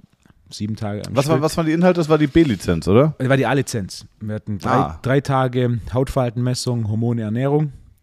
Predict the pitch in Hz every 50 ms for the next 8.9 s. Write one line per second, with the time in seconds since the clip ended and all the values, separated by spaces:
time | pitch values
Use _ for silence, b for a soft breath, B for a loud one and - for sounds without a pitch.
0 | _ _ 95 _ - 98 101 101 98 - - - - 110 107 113 117 - - 117
1 | 104 104 104 107 101 87 _ - 78 92 92 85 85 82 90 98 _ - 98 95
2 | 117 120 123 - - 101 107 104 104 101 104 107 98 104 95 - - - 110 104
3 | 98 117 131 131 135 139 139 143 123 b b b b b b b b b b -
4 | - 98 101 98 - 104 104 101 101 92 - - - - 98 95 104 98 - 104
5 | 95 90 90 92 85 95 90 90 87 - - - - 127 135 - - - - 120
6 | - - 131 135 139 131 120 127 127 104 - 87 92 95 - 101 92 95 92 98
7 | 92 90 87 85 82 82 127 - - - - 120 113 117 - - - - 104 -
8 | - - 135 120 110 107 110 110 - - - 120 117 117 123 127 123